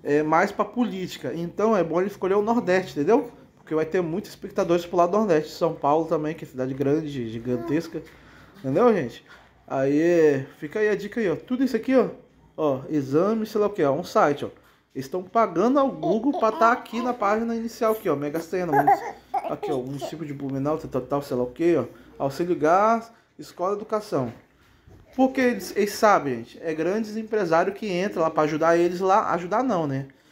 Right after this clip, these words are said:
O empresário tá se auto se ajudando, alavancando essa pessoa que tá no auge aí do sucesso.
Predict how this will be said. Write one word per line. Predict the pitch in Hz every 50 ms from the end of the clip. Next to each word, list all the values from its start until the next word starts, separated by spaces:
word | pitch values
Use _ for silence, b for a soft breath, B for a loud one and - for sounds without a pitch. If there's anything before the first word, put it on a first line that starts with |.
| b b b b
O | 127
empresário | 127 - 147 135 131 143 151
tá | 165 - 175
se | 170 - 180
auto | 170 175 -
se | - -
ajudando, | 202 196 202 214 175 170 156 139 127 127 - - B B B B B B B B B B B B B - -
alavancando | - - 139 147 151 156 151 170 170 160 139 - 165 190 208 220
essa | 214 - 185
pessoa | - - 185 175 - - - 202 226 254 277 277 262 247
que | - - 170
tá | - - 156
no | 160 156 156
auge | 151 147 151 165 170 170 156 151
aí | 151 147
do | 147 147
sucesso. | 143 - - - - 175 170 190 226 254 - - 269